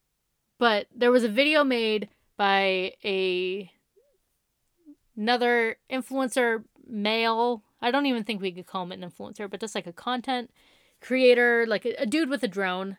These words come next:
I think that's what it boils down to, um,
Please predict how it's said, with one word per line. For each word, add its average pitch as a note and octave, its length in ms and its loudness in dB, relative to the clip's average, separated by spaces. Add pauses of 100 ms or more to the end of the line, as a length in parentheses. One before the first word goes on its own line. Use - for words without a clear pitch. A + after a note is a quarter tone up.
I A3 100 -6
think A3 400 -8 (440)
that's G3+ 200 -6
what G#3 80 -2
it G3 80 -6
boils G3 320 -2
down F#3+ 260 -6
to, F#3+ 400 -8 (280)
um, F3+ 520 -4